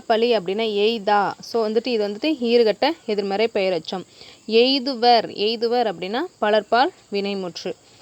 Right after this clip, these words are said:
ஓகேவா? "நன்றிக்கு வித்தாகும் நல்லொழுக்கம் தீயொழுக்கம் என்றும்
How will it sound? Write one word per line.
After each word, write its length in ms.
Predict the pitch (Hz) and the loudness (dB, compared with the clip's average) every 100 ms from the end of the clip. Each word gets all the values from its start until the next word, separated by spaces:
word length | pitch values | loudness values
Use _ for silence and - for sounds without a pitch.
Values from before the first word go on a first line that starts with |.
| _ - | _ -10
ஓகேவா? 340 | 220 226 226 | -4 0 0
"நன்றிக்கு 580 | 196 214 226 277 254 302 | 0 -2 0 -2 -2 -2
வித்தாகும் 560 | 247 - - 226 254 247 | -2 0 2 2 2 -2
நல்லொழுக்கம் 520 | 202 214 226 262 254 226 | 0 2 0 -2 -4 -2
தீயொழுக்கம் 480 | 226 196 - 269 415 214 | -2 -2 -2 -4 -4 -2
என்றும் 340 | 214 202 277 | -2 -2 0